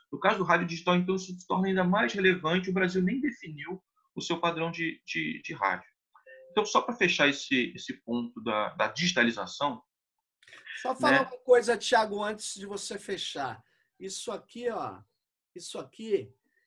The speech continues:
Speaker 2: interage via, é, isso aqui, o, o menino, vários de nós, estamos jogando games, e aí o que que acontece? Isso aqui tá fazendo não só o download, como o upload o tempo todo.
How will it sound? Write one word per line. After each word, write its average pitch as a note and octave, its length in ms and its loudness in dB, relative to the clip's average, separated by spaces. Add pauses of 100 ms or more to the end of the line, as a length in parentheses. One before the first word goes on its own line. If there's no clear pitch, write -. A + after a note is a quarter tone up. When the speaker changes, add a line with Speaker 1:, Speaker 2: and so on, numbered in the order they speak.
Speaker 2:
interage A3 1040 -2
via, F3+ 840 -6 (380)
é, - 240 -12
isso B3 220 -8
aqui, C4+ 600 -6
o, B3 360 -6
o A#3+ 40 -6
menino, A#3 680 -4
vários F#3+ 460 -4
de E3 160 -8
nós, G3+ 320 -4
estamos C#4+ 320 -8
jogando C4 400 -6
games, B3+ 680 -2 (300)
e A#3 120 -4
aí C4+ 180 0
o C#4 80 -4
que C#4 140 -8
que D4 80 -10
acontece? B3 920 -8 (400)
Isso A#3+ 320 -10
aqui C4 220 -10
tá C4 140 -10
fazendo A#3+ 880 -6
não A#3 260 -10
só F#3 720 -10
o F3+ 80 -10
download, F#3+ 720 -6
como C#4 300 -12
o E4 40 -10
upload A3+ 600 -8
o - 40 -20
tempo C#4 220 -16 (100)
todo. F#3+ 440 -8